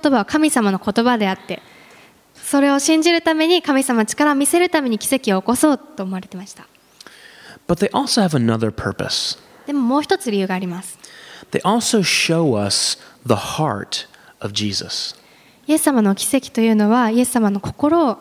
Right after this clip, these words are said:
Speaker 1: 見せてくださるものです。
Speaker 2: So through his miracles, we see what kind of person Jesus is.
Speaker 1: だから私たちはイエス様が行われた奇跡を通して、イエス様がどういうお方なのか知ることができます。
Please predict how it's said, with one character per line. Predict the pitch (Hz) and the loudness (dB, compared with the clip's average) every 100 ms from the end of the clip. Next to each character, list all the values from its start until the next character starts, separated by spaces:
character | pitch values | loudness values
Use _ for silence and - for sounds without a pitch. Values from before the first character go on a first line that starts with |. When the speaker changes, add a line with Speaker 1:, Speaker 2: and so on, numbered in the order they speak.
| - | -8
Speaker 1:
見 | 233 | -4
せ | 233 | -4
て | 208 | -6
く | 196 | -8
だ | 185 | -10
さ | - | -10
る | 196 233 - - | -14 -14 -10 -6
も | 190 175 | -4 -4
の | |
で | 160 185 | -8 -12
す。 | - - _ | -18 -20 _
Speaker 2:
So | - 143 | -2 -2
through | - 214 240 | 0 2 4
his | 214 147 | 4 2
miracles, | 151 214 277 240 - 139 123 - - | 2 4 4 0 2 0 0 -12 -10
we | 143 | -4
see | 135 - 202 208 | 0 0 2 2
what | 143 160 - | 0 -2 -2
kind | 147 156 139 | -2 0 -2
of | - | 2
person | - 156 156 - 107 101 98 - - - 117 | 6 6 4 0 -2 -2 -6 -12 -20 -20 -6
Jesus | 107 117 110 101 107 | -2 0 0 0 0
is. | - - - - _ _ _ - | -2 -4 -6 -10 _ _ _ -10
Speaker 1:
だ | |
か | - | -2
ら | 247 | 0
私 | 233 277 277 | 0 0 0
た | 277 | 0
ち | 254 247 | 0 0
は | 269 247 | 2 2
イ | 269 | 2
エ | |
ス | 285 | 2
様 | 277 233 | 2 2
が | 208 | 2
行 | 254 | 0
わ | 254 | 2
れ | 254 | 2
た | 254 | -2
奇 | - - | -4 -2
跡 | 320 - 226 | -2 0 -2
を | |
通 | 220 226 220 | 0 -2 -2
し | |
て、 | - | -2
イ | 208 | 0
エ | 247 | 0
ス | |
様 | - 214 | 0 -2
が | 190 | 0
ど | 233 294 | 2 4
う | |
い | 330 | 4
う | 247 | 4
お | |
方 | 214 214 220 | 0 0 0
な | 214 | 2
の | 202 | 0
か | 196 | -4
知 | 196 | -4
る | 202 | -2
こ | 202 | -2
と | 190 | -4
が | 175 | -6
で | |
き | 175 175 | -8 -8
ま | 190 | -8
す。 | - - | -10 -14